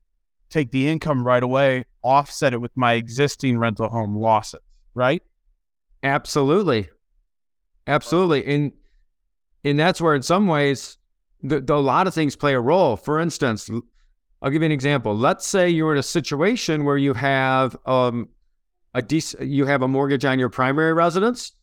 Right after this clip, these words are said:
Speaker 2: and you have a mortgage on your rental property. Let's say they're the exact same amount and you want to pay one off. We're not advising you do this. And let's say they're the same rate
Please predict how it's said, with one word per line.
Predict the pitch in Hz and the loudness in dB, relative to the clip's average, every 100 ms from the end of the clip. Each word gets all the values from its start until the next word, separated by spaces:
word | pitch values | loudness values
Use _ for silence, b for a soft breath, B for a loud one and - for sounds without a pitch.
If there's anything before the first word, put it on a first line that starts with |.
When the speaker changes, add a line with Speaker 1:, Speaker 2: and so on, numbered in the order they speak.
| _ _ | _ _
Speaker 2:
and | 135 | -2
you | 147 | 0
have | 139 | 0
a | - | -2
mortgage | 139 147 135 | -2 -2 0
on | 143 156 | 0 0
your | 170 | 0
rental | 180 233 208 | 2 0 -2
property. | 165 123 92 80 - _ _ _ _ _ _ | -2 -2 0 -6 -14 _ _ _ _ _ _
Let's | 165 - | -2 2
say | 214 | 2
they're | 180 156 | 2 0
the | 135 | 0
exact | 131 123 143 156 | -2 0 -2 -2
same | - 214 220 | -4 -2 0
amount | 208 147 139 - _ _ _ _ | 2 2 2 -4 _ _ _ _
and | 139 135 | -2 0
you | 151 | 0
want | 160 156 | 0 0
to | 143 | -2
pay | - 151 | -2 -2
one | 139 139 | 0 2
off. | 139 98 113 | 0 0 -2
We're | |
not | 113 123 | -2 -2
advising | 156 151 143 151 | 0 0 0 0
you | 156 | -2
do | 160 143 | 0 -2
this. | 71 - - _ _ _ _ _ _ _ _ _ _ | -4 -10 -18 _ _ _ _ _ _ _ _ _ _
And | - 147 | -2 -2
let's | 160 | 2
say | 170 | 2
they're | 156 | 2
the | 131 | 0
same | - 135 120 | 0 -2 0
rate | 139 208 202 | 0 0 -2